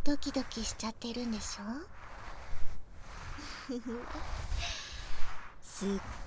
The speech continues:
ごいみっともないですね。みんなの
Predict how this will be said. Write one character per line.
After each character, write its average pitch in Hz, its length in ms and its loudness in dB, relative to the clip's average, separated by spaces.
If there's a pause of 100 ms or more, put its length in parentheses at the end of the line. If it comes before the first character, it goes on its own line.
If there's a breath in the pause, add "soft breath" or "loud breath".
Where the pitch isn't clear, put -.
(280)
ご 185 180 -4
い 302 120 -2
み 349 120 -2
っ - 20 -4 (120)
と 294 100 2
も 277 120 0
な 262 160 0
い 262 80 -2
で 240 100 -2
す - 160 -8
ね。 185 60 -6 (3000)
み 208 240 2
ん 233 140 0
な 233 140 -2
の 208 100 0